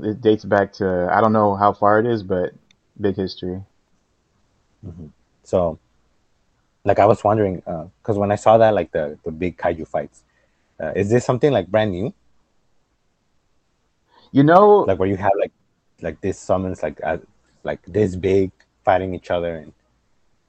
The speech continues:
Speaker 2: very, like, cinematic.
Speaker 1: I'm confident in saying yes, and the reason is because how Final Fantasy games usually work is that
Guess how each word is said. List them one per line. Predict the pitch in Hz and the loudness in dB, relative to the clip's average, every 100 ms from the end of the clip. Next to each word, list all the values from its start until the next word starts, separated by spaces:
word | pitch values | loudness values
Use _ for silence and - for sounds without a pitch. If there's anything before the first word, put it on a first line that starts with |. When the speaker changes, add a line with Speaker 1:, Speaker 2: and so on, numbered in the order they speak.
| _ - | _ -4
Speaker 2:
very, | 87 | -2
like, | 90 - | -2 -6
cinematic. | 98 82 80 87 85 _ _ _ _ _ _ _ _ _ _ _ _ _ _ _ _ _ _ _ _ - | -10 -6 -6 -6 -10 _ _ _ _ _ _ _ _ _ _ _ _ _ _ _ _ _ _ _ _ -4
Speaker 1:
I'm | 117 | 0
confident | - 175 220 202 | 2 4 4 4
in | 156 | 0
saying | - 135 131 104 | 0 0 0 0
yes, | 98 98 98 - - | 2 2 2 -2 -10
and | 101 | -4
the | 101 | -2
reason | 117 127 131 | -2 -2 -2
is | 120 117 110 | -2 -2 -4
because | 107 117 107 101 | -2 0 0 2
how | 107 | -2
Final | - 123 120 | 2 0 2
Fantasy | 131 123 - 107 | 0 -2 -4 -2
games | 110 104 | -2 0
usually | 98 107 117 | -2 -2 -2
work | 117 123 131 - | 2 2 2 -2
is | 104 101 | -6 0
that | 101 98 92 | 2 2 0